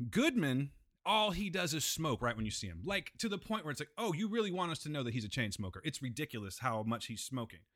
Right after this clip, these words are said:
People smoke like this all the time, but it, it felt to me like, like they were actually trying to show you, "Oh, okay,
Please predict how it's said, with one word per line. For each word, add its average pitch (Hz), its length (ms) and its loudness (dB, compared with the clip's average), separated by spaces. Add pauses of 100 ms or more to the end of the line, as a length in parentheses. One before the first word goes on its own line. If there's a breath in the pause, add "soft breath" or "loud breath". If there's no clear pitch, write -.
(200)
People 190 180 -2
smoke 196 200 0
like 143 100 -2
this 139 140 -4
all 113 80 -2
the 104 60 -6
time, 180 340 0 (640)
but 151 140 2
it, 156 200 0
it 143 160 -6
felt 175 220 0
to 160 80 -2
me 160 120 2
like, 117 240 2 (420)
like 131 120 2
they 165 100 6
were 147 100 6
actually 156 320 2
trying 165 540 2
to 139 140 0
show 131 240 2
you, 110 200 2
"Oh, 127 300 2
okay, 101 320 -4